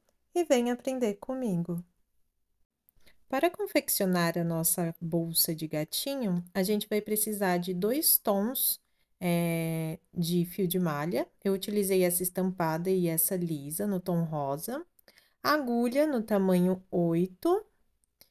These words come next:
e a outra agulha de crochê no tamanho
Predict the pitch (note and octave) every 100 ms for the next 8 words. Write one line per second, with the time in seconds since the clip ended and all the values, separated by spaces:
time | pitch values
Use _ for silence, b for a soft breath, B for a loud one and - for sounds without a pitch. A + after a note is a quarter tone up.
0 | _ - D4 D#4 F#4+ _ - _ _ _
1 | D4 C4 A#3+ B3 A#3+ G#3 G3+ G#3 G#3+ -
2 | - D4 - - A3 A3 A3+ A3 A3 G#3+
3 | G3 F#3 F#3 G3+ A3+